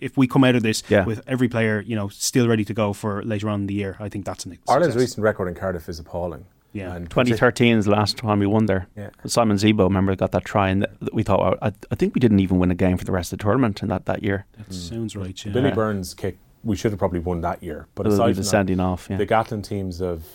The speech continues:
Speaker 3: done particularly well. And that's the looming thing of Gatlin coming back in with Wales. Everything seems re-energised now at
Speaker 2: Yes.
Speaker 3: this point, even him back in. And even their club sides have been playing a bit better in <laughs> Europe over the last few weeks in anticipation of the Six Nations. So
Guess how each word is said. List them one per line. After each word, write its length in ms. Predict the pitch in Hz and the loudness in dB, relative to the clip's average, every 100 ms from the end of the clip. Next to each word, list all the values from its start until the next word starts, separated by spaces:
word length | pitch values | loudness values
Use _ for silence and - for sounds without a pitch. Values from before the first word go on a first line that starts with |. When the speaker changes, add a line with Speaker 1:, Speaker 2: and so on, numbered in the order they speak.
| - | -14
Speaker 3:
done 160 | - 87 | -8 -8
particularly 480 | - 85 95 - 92 | -8 -6 -4 -2 -2
well. 320 | 95 87 82 | 0 0 -4
And 100 | 104 | 0
that's 220 | 110 107 | 0 0
the 100 | - | -4
looming 340 | 95 104 104 95 | 0 2 0 -2
thing 140 | 101 | -2
of 60 | 90 | -2
Gatlin 320 | 95 90 98 | -2 -2 -6
coming 220 | 85 92 | -6 -4
back 240 | 87 87 - | -4 -4 -2
in 140 | 98 | -4
with 100 | 92 | -4
Wales. 260 | 90 90 85 | -4 -4 -2
Everything 320 | 98 98 101 | -2 -2 -4
seems 460 | 87 95 90 82 - - _ _ | -4 -4 -4 -6 -12 -20 _ _
re-energised 720 | 95 101 101 113 98 98 92 | -2 2 2 2 2 0 0
now 80 | 92 | -2
at 40 | 92 | 0
Speaker 2:
Yes. 160 | 87 | 0
Speaker 3:
this 80 | 82 | -2
point, 120 | 92 | -6
even 120 | 90 92 | -8 -8
him 140 | 90 | -8
back 220 | 87 87 | -8 -8
in. 180 | 98 90 - - - | -8 -10 -14 -20 -4
And 140 | 127 | 2
even 200 | 143 131 | 2 4
their 120 | 120 | 2
club 200 | 107 151 | 2 0
sides 240 | 147 110 92 | 2 0 -2
have 100 | 87 | -6
been 120 | 95 | -6
playing 240 | - 95 95 | -4 -4 -4
a 40 | |
bit 140 | 90 | -6
better 240 | 101 92 90 | -4 -4 -4
in 80 | 90 | -6
<laughs> 120 | 78 | -4
Europe 280 | 147 - 143 | -4 -4 -6
over 140 | 101 | -4
the 60 | 98 | -4
last 220 | 98 - | -4 -4
few 80 | 104 | -6
weeks 200 | 92 - - _ - | -6 -10 -20 _ -4
in 120 | 101 | -2
anticipation 640 | 92 101 95 98 98 - | -2 -4 -2 0 0 -2
of 100 | 92 | -6
the 60 | 90 | -6
Six 220 | 98 90 | -6 -6
Nations. 420 | 95 95 - 85 | -4 -4 -6 -12
So 240 | - 95 | -8 -8